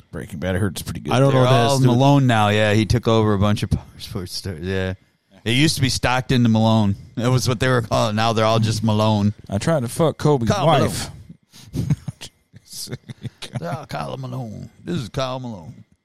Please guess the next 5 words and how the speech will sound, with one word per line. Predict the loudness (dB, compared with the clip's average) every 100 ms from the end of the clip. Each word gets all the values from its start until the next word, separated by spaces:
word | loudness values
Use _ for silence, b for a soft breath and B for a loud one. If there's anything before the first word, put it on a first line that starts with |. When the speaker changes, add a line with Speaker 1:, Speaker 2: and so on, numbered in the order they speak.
| _ B B B
Speaker 1:
Yeah. | -4 -2 -2 -6 _ _ _ _ _ -2
Karl | 2
Malone | 4 4 2
was | -2
ripped. | 0 0 0 -2